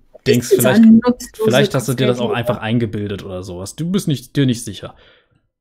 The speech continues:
Speaker 1: Aber
Speaker 2: Ich bin ja grad eben ein bisschen aufgewühlt.
Speaker 1: ja, jedenfalls, du weißt, du musst dringend an Geld kommen. Also ihr habt kaum noch Treibstoff, du hast keinen Credit in der Tasche.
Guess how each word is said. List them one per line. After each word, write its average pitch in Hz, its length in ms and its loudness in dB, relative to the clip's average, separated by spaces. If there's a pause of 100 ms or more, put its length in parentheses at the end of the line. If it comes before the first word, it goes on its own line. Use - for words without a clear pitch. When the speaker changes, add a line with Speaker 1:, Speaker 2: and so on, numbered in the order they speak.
(920)
Speaker 1:
Aber 160 580 -2 (460)
Speaker 2:
Ich - 80 -20
bin 247 120 -4
ja 233 100 -4
grad 339 260 0
eben 226 140 0
ein 202 40 0
bisschen 208 240 -6
aufgewühlt. 208 640 -8 (500)
Speaker 1:
ja, 139 80 -4
jedenfalls, 135 840 -4 (280)
du 135 200 -2
weißt, 139 280 0
du 151 60 2
musst 139 340 0
dringend 143 460 2
an 160 120 0
Geld 131 280 -2
kommen. 107 420 -8 (760)
Also 131 180 -4
ihr 135 80 -2
habt - 140 -6
kaum 160 180 4
noch 135 120 0
Treibstoff, 156 580 -6
du 123 140 -6
hast 123 220 -8 (760)
keinen 180 420 0
Credit 147 380 0
in 131 80 -4
der 120 140 -2
Tasche. - 460 -8